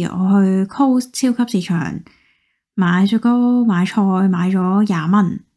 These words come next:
咁我有十蚊嘅 Flybuys dollars 啊嘛，即時減十蚊咯，所以嗰張單呢，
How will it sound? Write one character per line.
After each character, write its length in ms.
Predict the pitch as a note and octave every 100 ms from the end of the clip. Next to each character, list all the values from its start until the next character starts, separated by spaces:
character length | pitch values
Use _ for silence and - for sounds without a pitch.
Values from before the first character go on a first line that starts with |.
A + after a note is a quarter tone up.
| _ _ -
咁 120 | B3
我 80 | D#4
有 220 | C4 F#3+
十 140 | F#3+ - -
蚊 160 | A3+
嘅 320 | A3+ F#3+ F3+
Flybuys 500 | F3+ G#3 G#3 G#3 G#3
dollars 400 | G3+ F#3+ F3+ F#3+ -
啊 60 |
嘛， 300 | E3+ D#3 E3+ _ _ _ _ _ _ _ _
即 120 | - E4
時 420 | - - F3+ E3
減 340 | E3+ E3+ F#3+ C4
十 80 |
蚊 160 | A#3+ C4
咯， 200 | D#4 E4+
所 180 | - A#3
以 160 | B3 G3+
嗰 240 | F3+ F3
張 260 | G3+ C#4 C#4+
單 200 | C#4
呢， 60 | C#4+